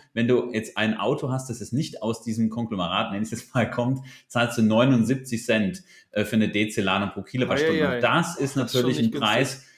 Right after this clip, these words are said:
Speaker 2: Ja.
Speaker 1: genau, wenn man da mal jetzt mit dem Verbrennervergleich noch hochrechnet. Aber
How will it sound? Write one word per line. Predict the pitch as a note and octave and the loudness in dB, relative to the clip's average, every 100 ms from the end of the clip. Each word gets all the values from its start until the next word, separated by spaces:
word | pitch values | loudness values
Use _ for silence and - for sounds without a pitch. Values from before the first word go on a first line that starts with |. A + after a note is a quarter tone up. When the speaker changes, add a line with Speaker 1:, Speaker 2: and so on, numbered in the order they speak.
| _ | _
Speaker 2:
Ja. | C#3 | -2
Speaker 1:
genau, | A2+ A#2 B2 | 4 4 4
wenn | B2 | 4
man | A#2+ | 6
da | A#2 | 6
mal | A#2 A2+ | 6 4
jetzt | A2+ | 2
mit | A#2 | 2
dem | A2 | 2
Verbrennervergleich | G#2+ - G2+ D3 C#3 B2+ A#2+ A#2 | 0 -2 0 0 0 0 0 0
noch | A2 | -2
hochrechnet. | C#3+ A2+ A2 A2 | -2 0 -2 -2
Aber | - A2 A2+ E2 D#2+ | -2 0 0 -2 -4